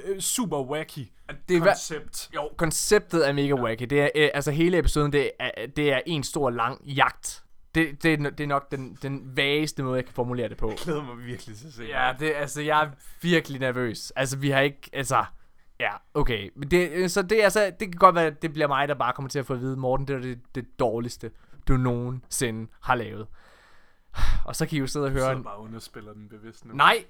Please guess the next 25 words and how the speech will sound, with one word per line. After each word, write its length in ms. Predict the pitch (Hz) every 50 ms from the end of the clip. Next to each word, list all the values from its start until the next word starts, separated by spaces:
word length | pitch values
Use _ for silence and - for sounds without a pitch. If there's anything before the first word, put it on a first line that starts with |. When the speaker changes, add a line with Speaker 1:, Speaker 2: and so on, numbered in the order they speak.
| - -
Speaker 2:
nej, 140 | 151 156 190
Speaker 1:
Gør 60 | 220
du 60 | 214
Speaker 2:
nej, 100 | 196 190
Speaker 1:
ikke? 60 | 190
Speaker 2:
nej, 140 | 185 170 175
nej, 140 | 170 165 160
nej, 120 | 143 131 135
Speaker 1:
Nå, 40 | 135
Speaker 2:
nej. 100 | 117 123
Speaker 1:
okay. 80 | 131 170
Speaker 2:
Jeg 180 | 175 165 170
er, 220 | 156 151 160 160 147
øh, 280 | 151 151 147 156 156 165
legit 460 | 156 156 156 - - 175 185 175 - -
nervøs. 540 | 147 147 143 131 135 117 107 - - - -
Speaker 1:
Okay. 160 | 131 127 117 104 - - - - - - -
Speaker 2:
Legit, 360 | 143 143 147 143 156 160 147 -
legit 320 | 147 143 139 127 139 135 127
nervøs. 140 | 123 123 131
Speaker 1:
Men 100 | 135 135
vi 60 | 127
skal 140 | 131 139 151
også... 200 | 170 175 - - - - - -
Altså, 240 | 135 120 123 110